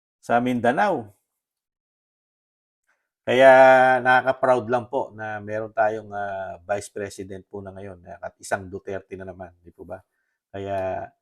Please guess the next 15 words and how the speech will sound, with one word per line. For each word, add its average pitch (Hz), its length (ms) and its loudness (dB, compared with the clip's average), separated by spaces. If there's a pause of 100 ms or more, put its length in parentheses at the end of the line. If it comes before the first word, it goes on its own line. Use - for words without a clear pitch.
(420)
hindi 101 280 -12
po 101 160 -12
tayo 101 360 -2 (1200)
manghihinayang 113 1120 -6 (180)
at 90 200 -14
hindi 101 280 -10
po 101 160 -10
tayo 104 800 -4
talaga 98 720 -6 (560)
sasabihin 101 640 -10
nga 104 80 -8
natin, 104 240 -8
mga 101 160 -10
Pilipino, 101 480 -12
na 101 320 -12